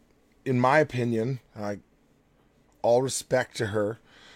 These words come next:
um, it kinda sounds like she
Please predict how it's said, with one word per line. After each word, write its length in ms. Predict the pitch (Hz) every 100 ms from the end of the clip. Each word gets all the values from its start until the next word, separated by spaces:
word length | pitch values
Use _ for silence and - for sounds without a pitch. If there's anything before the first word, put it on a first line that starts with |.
| _ 113
um, 360 | 101 101 98
it 100 | 82
kinda 320 | - 120 117
sounds 500 | 101 117 113 110 101
like 460 | 110 107 101 - - - - 107
she 840 | - 107 104 101 98 98 92